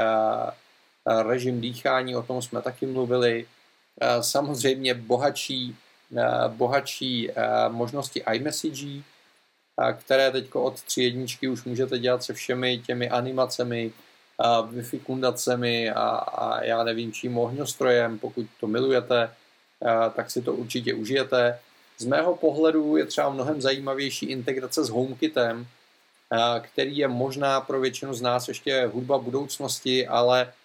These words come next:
eh, to, že vás ty hodinky identifikují, to, že je můžete použít k odemčení MacBooku, což třeba já používám, tak stejně tak je můžete používat k tomu, že když vejdete do místnosti,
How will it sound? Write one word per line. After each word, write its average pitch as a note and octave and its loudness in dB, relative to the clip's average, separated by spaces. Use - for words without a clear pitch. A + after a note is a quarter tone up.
eh, A#2+ 2
to, C#3 0
že D3 0
vás C#3+ 4
ty - -4
hodinky C3 -4
identifikují, C#3+ 0
to, B2 0
že A#2+ 2
je B2+ 2
můžete B2+ -2
použít B2+ -4
k - -12
odemčení B2+ -2
MacBooku, C3+ -2
což B2+ -14
třeba A#2+ 0
já A2+ 0
používám, C3 0
tak - -10
stejně D3+ 0
tak C3+ 0
je C3+ -2
můžete C3 -2
používat B2+ -2
k - -20
tomu, C3 -6
že B2+ -2
když B2 -6
vejdete C3 -2
do B2 -2
místnosti, B2+ -2